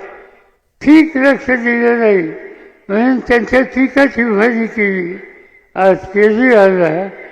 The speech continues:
दिल्लीच्या तुरुंगामध्ये टाकलं. राज्याच्या मुख्यमंत्र्याला, एक नाही दोन मुख्यमंत्र्यांना तुरुंगात टाकायचं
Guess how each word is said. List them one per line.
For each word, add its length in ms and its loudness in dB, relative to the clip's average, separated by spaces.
दिल्लीच्या 680 -2
तुरुंगामध्ये 840 -4
टाकलं. 1160 -16
राज्याच्या 600 -6
मुख्यमंत्र्याला, 1000 -6
एक 300 0
नाही 300 -4
दोन 340 0
मुख्यमंत्र्यांना 800 -6
तुरुंगात 380 0
टाकायचं 560 -10